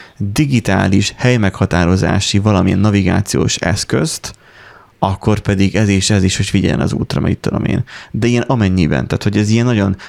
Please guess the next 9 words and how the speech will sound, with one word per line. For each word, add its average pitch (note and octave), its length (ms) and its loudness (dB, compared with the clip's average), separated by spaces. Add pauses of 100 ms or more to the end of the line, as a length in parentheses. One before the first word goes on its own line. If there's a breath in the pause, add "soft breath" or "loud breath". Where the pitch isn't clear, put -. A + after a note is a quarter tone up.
költően G2+ 360 0
fogalmazták F#2 680 0
meg, A2 200 0
hogy, G#2 240 -2 (240 loud breath)
hogy G#2 320 0
ellátták G2+ 500 0
a G2 40 2
jövőbe, F#2+ 400 2
hogy G2 200 2